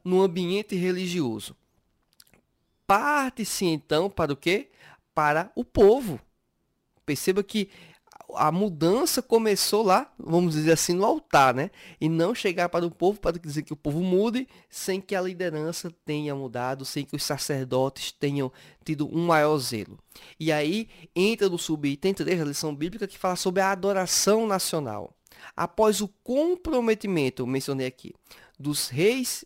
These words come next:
ou do rei e sacerdotes com Deus, facilita o quê?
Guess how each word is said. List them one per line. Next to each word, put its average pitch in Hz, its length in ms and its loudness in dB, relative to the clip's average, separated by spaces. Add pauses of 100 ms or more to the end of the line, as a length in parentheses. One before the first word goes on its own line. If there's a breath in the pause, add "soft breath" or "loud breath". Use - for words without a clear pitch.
ou 139 140 0
do 151 120 -2
rei 156 500 0
e 247 200 -2
sacerdotes 151 800 -6
com 226 180 -2
Deus, 185 400 0 (300 soft breath)
facilita 202 960 0
o 147 80 2
quê? 143 320 -4